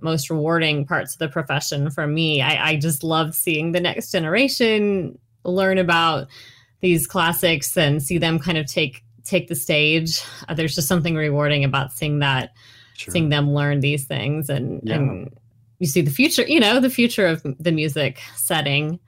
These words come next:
Speaker 1: Uh, but I do try to have them be well-rounded in different genres. So not just classical, but, like, they, <laughs> right now, a lot of them are playing, like, from a Disney violin book.
Speaker 2: Oh,
Speaker 1: We,
Speaker 2: yeah.
Speaker 1: um,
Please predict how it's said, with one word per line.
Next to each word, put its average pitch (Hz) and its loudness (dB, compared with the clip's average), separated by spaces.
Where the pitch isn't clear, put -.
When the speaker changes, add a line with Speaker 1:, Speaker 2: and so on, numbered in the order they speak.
Speaker 1:
Uh, 151 -4
but 139 2
I 175 6
do 226 4
try 226 0
to 190 2
have 175 0
them 160 0
be 147 2
well-rounded 147 2
in 139 2
different 139 -2
genres. 139 0
So 147 -2
not 156 0
just 160 0
classical, 143 -2
but, 147 0
like, 151 0
they, 156 0
<laughs> - -12
right 151 0
now, 196 4
a 156 0
lot 160 2
of 151 -2
them 151 -2
are 151 -2
playing, 151 0
like, 151 -2
from 170 0
a 151 2
Disney 156 0
violin 151 0
book. 151 2
Speaker 2:
Oh, 160 0
Speaker 1:
We, 165 6
Speaker 2:
yeah. 127 0
Speaker 1:
um, 147 -6